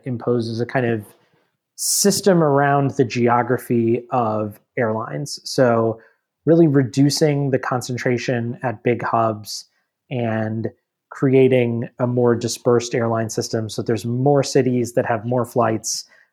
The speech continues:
um, not just small cities, but also mid-sized cities becoming kind of mid-sized hubs instead of, uh, not being hubs at all. Um, because I think that would have a really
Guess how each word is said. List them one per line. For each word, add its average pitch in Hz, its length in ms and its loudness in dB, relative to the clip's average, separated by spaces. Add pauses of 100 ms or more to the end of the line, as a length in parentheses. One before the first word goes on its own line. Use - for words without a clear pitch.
(120)
um, 117 380 -2
not 156 180 0
just 151 180 2
small 135 200 2
cities, 123 420 2
but 127 140 2
also 120 280 2
mid-sized 135 540 2
cities 127 300 2
becoming 123 500 -2
kind 117 180 -2
of 110 140 -4
mid-sized 135 560 2
hubs 151 400 0
instead 123 440 0
of, 123 260 0 (440)
uh, 123 240 0
not 139 240 0
being 139 180 2
hubs 131 260 0
at 127 60 2
all. 175 320 0 (420)
Um, 131 340 0
because 139 220 2
I 156 80 4
think 170 240 0
that 165 200 2
would 156 100 4
have 139 220 0
a 135 80 4
really 143 400 2